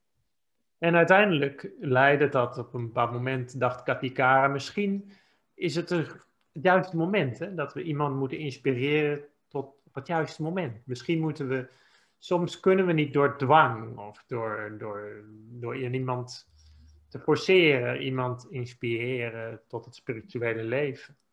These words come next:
Soms moeten we iemand de juiste situatie iets vertellen." Dus toen dacht hij, eh, "Laten we eens een bad nemen." In die tijd was het gebruikelijk voor vrienden en mensen die elkaar een beetje kennen om samen,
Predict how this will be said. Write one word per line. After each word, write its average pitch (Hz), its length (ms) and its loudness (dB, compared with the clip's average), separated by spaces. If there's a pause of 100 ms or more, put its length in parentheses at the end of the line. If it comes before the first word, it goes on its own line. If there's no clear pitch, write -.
(600)
Soms 147 220 0
moeten 131 320 0
we 120 280 -2
iemand 120 580 -4
de 127 160 -4
juiste 135 460 2
situatie 139 840 0
iets 123 180 -12
vertellen." 104 540 -8 (800)
Dus 156 140 -10
toen 208 160 0
dacht 180 280 8
hij, 156 540 6
eh, 117 320 -4 (180)
"Laten 156 360 4
we 135 120 2
eens 131 280 0
een 120 160 -4
bad 151 220 4
nemen." 101 460 -12
In 135 140 -6
die 135 140 -2
tijd 139 360 6
was 127 180 0
het 127 140 -4
gebruikelijk 127 640 -4
voor 117 400 -4 (140)
vrienden 139 680 2
en 113 260 -12 (380)
mensen 127 320 -4
die 120 80 0
elkaar 120 220 2
een 120 80 0
beetje 117 260 -4
kennen 139 320 2
om 123 160 -8
samen, 123 640 0